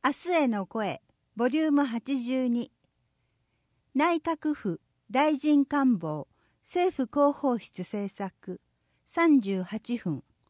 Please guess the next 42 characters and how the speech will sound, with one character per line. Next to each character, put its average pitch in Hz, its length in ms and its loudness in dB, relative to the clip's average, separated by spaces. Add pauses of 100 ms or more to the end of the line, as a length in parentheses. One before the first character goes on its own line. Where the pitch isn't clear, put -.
(1200)
政 370 220 4
府 302 220 2
の 247 200 2
重 302 300 0
要 320 220 4
施 - 80 -10
策 - 300 -2
等 226 220 -4
の 214 160 -2
情 240 280 0
報 220 360 -4
を 214 120 -8 (240)
分 233 100 -4
か 311 160 0
り 320 140 0
や 320 120 -2
す 330 200 -6
い 302 100 4
内 240 300 0
容 233 120 -2
で 214 120 -4
ま 208 180 -4
と 233 140 -6
め 220 160 -2
た 202 320 0
音 294 200 2
声 294 260 0
広 262 280 0
報 160 160 -6
で 156 160 -12
す。 - 240 -20 (1160)
八 302 320 -6
十 349 180 0
二 349 180 4
号 294 200 6
の 226 160 -2
ト 262 160 -2
ピ 226 100 -4
ッ 196 60 -6 (100)
ク - 80 -20
ス - 160 -12
は、 190 240 -4